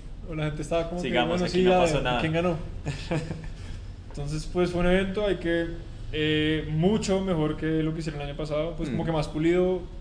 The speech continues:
Speaker 1: mejor que los V J, los V Js eran un desastre.
Speaker 3: Sí. Es un, mucho más conciso, como habíamos dicho, digo, se fue a lo que se fue, con excepción de los <laughs> raperos y estos momen-, y estos momentos bastante extraños, no, no extraños, como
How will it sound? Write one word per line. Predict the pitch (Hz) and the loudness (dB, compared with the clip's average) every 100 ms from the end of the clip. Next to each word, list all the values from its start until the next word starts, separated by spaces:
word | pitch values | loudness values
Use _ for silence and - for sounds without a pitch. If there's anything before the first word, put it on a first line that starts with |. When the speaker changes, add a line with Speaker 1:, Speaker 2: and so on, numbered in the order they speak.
| - | -6
Speaker 1:
mejor | 143 139 131 | -4 -4 -4
que | |
los | 143 | -4
V | 143 | -4
J, | 135 131 | -4 -6
los | 131 | -6
V | 131 | -6
Js | 139 139 | -8 -8
eran | 139 | -10
un | 143 | -10
desastre. | 151 - - - - | -10 -12 -12 -12 -10
Speaker 3:
Sí. | - 113 98 - - - - - - - - - - - | -8 -8 -6 -6 -6 -8 -10 -12 -12 -12 -14 -14 -12 -12
Es | - 117 | -6 -4
un, | 135 127 135 | -4 -4 -4
mucho | 143 147 143 | 0 0 0
más | 139 131 | -2 -2
conciso, | 147 139 135 117 151 - | -2 -2 0 6 6 6
como | 117 | 4
habíamos | 110 101 107 120 | 0 -2 -2 -2
dicho, | 110 92 123 | -4 -4 -4
digo, | 120 101 | -4 -4
se | - | -4
fue | 101 110 101 | -4 -2 -2
a | |
lo | 107 | -2
que | 107 | -4
se | 120 | -6
fue, | 113 104 113 - | -6 -6 -6 -8
con | 117 | -6
excepción | 107 104 - 101 | -6 -6 -6 -6
de | 95 | -4
los | 104 110 | -4 -2
<laughs> | 135 | 2
raperos | 160 - 117 107 135 - - - - - - - | 2 2 0 0 -4 -6 -8 -10 -12 -12 -12 -8
y | 127 120 | 0 2
estos | 113 110 - 113 | 4 2 0 -2
momen-, | 117 131 120 | -2 -2 -2
y | 120 | -2
estos | 117 117 | -2 -4
momentos | 123 139 117 107 113 113 117 110 - - - - - - - | -2 -2 -2 -2 0 2 2 0 -2 -4 -6 -12 -12 -12 -10
bastante | 117 120 - 104 98 101 | -4 -4 -4 -6 -6 -8
extraños, | - 123 101 95 101 | -6 -4 -4 -4 -6
no, | 127 131 147 | -6 -4 0
no | 175 | 0
extraños, | 170 185 147 98 92 | 0 -2 -2 -2 -6
como | 107 104 98 | -6 -6 -6